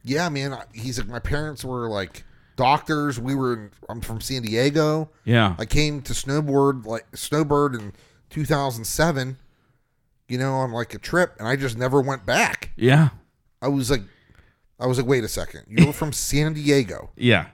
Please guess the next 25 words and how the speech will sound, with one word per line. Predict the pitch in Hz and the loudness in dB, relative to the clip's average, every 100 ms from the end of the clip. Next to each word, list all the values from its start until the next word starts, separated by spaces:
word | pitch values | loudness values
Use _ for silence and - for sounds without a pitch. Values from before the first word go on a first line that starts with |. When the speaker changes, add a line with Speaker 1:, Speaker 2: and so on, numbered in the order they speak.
| _ | _
Speaker 1:
It's, | 117 | -4
like, | 143 - | -4 -2
eighty | 139 156 127 104 | -2 -2 -2 -4
every | 117 120 | -4 0
day. | 120 71 - | -2 -2 -4
Speaker 2:
Yeah. | 110 107 - - | 2 2 2 -2
It's | 107 | 6
same | 156 156 | 8 10
weather | 143 127 104 | 8 6 4
every | 104 110 | 4 2
day. | 92 69 - 143 | 0 -4 -6 -2
Speaker 1:
And | 147 135 113 - | 0 -2 -6 -14
you've, | 110 123 131 117 - | -8 -2 -2 -4 -10
you | 131 | -8
decided | 117 113 160 175 160 131 | -4 -2 0 0 -2 0
to | 135 120 - _ _ _ _ _ | -2 -2 -8 _ _ _ _ _
traverse | - 165 123 110 165 214 - | 0 2 2 4 4 4 -4
the | 170 | -4
mountains | 156 160 143 - - - - | -2 -2 -4 -12 -18 -10 2
Speaker 2:
Yeah. | 117 98 - | 4 4 -4
Speaker 1:
of | 117 | -6
Utah | 160 190 104 69 - _ _ _ _ _ _ | -4 -4 -6 -8 -12 _ _ _ _ _ _
to | - | 0
eleven | 139 120 143 165 160 | 0 4 2 2 2
thousand | 160 151 131 139 135 | 2 2 -4 -10 -14